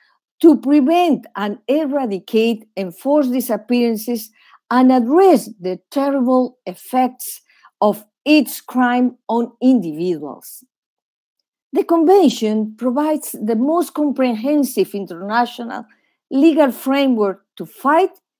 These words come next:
against enforced disappearances. Indeed, as in the case of other human rights treaties, the Convention for the Protection of All Persons Against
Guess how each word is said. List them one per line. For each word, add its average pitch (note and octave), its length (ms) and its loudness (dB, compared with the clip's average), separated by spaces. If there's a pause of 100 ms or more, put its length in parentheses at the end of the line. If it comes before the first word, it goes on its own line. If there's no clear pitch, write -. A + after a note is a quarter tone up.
(200)
against B3 800 2
enforced F#3+ 580 -8
disappearances. E3 1080 -8 (360)
Indeed, F4+ 560 6 (680)
as A#3+ 220 -2
in F#3+ 140 -2
the F3 100 0
case D4 420 2
of G#3 300 -6
other F4+ 400 6
human D#4 400 0
rights F#3+ 480 -2
treaties, A3+ 760 -4 (380)
the F#3+ 140 0
Convention C#4 720 2
for B3 260 0
the G#3 160 -4
Protection A3+ 840 -4 (120)
of F3+ 220 -14 (140)
All D4+ 460 0
Persons A3 540 -4
Against G#3 680 -2